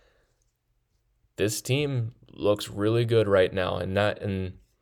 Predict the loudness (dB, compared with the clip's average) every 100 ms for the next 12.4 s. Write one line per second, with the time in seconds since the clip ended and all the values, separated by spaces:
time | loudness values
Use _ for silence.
0 | _ _ _ _ -20 _ _ 4 4 4
1 | 4 4 6 6 6 6 2 0 -4 -6
2 | -10 -4 -4 -2 0 0 -2 -6 -4 -4
3 | -2 -4 -4 -4 -4 -8 _ _ _ _
4 | _ _ _ -20 -2 2 2 2 2 0
5 | -2 -6 2 4 4 0 2 2 2 0
6 | 0 -2 -2 -6 -2 -2 0 -2 0 0
7 | 0 -4 -6 -2 -2 -4 -10 _ _ _
8 | _ _ -4 -2 -2 -4 -4 -2 2 2
9 | 4 0 -2 -2 0 0 -2 -4 -4 -2
10 | -4 -2 -4 -2 -2 -2 -4 -10 _ 0
11 | 2 4 4 2 -4 _ _ -4 -4 -2
12 | -4 -6 -8